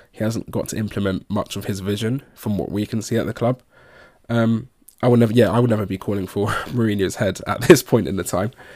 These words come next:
at this point in time. Um, nor was I calling for Pochettino to be sacked,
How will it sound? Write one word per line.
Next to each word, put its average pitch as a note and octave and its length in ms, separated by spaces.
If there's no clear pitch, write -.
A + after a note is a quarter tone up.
at G#2 120
this G#2 80
point F#2 180
in D#2+ 60
time. F2+ 240
Um, A2 280
nor D3+ 220
was D#3 160
I C#3 80
calling C3+ 380
for B2+ 260
Pochettino B2 560
to - 80
be A#2+ 80
sacked, - 500